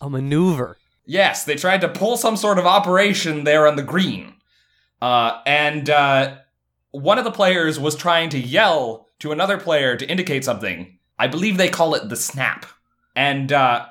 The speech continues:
Speaker 2: the crowd was just so loud that they couldn't hear that the ball was being snapped. Like, they couldn't hear this person shouting from, like, twenty feet away.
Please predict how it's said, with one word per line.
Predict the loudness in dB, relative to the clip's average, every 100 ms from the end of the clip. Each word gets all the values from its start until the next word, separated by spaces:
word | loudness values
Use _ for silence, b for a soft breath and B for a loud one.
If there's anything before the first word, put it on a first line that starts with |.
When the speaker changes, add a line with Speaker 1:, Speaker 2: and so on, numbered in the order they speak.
| _ _ _ _
Speaker 2:
the | -18 -4 -4
crowd | -2 2 4 4 2 0
was | -4
just | -4 -4 -2
so | -2 -2
loud | 0 0 0 -2 -6 -14 _ _ _ -6
that | 0 2 0 -6 _ _ _
they | -8 -6 -4
couldn't | -4 -2 -4 -8 -14
hear | -8 -2 0 0 -2
that | -2 -2
the |
ball | 2 4 4
was | 0
being | 0 0 -2
snapped. | -2 -4 -4 -12 -16 _ _ -4
Like, | 0
they | 0
couldn't | -2 -4 -4
hear | -2 0
this | 0 -4
person | -2 -2 -2 -2
shouting | -2 0 0 0 -6 -8
from, | -6 -4
like, | 0 -2 -4
twenty | -6 -4 -4
feet | -4 -4
away. | -2 -2 -2 -6